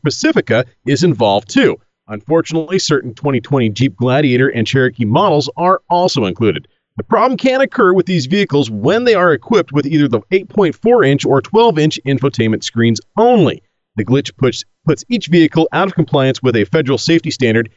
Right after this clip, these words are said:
and the N H T S A says the lingering rearview image can distract the driver, which increases the risk of a crash, which we all know can kill you.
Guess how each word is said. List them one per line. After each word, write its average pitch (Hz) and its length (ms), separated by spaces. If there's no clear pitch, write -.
and 127 120
the 127 140
N 208 100
H - 160
T 190 140
S 165 160
A 185 220
says 165 320
the 143 140
lingering 202 440
rearview 180 520
image 139 340
can 139 180
distract 120 420
the 220 60
driver, 151 420
which 294 220
increases 196 440
the 202 100
risk 143 280
of 123 140
a 113 60
crash, - 440
which 170 180
we 180 120
all 151 280
know 113 240
can 175 360
kill 113 840
you. 82 760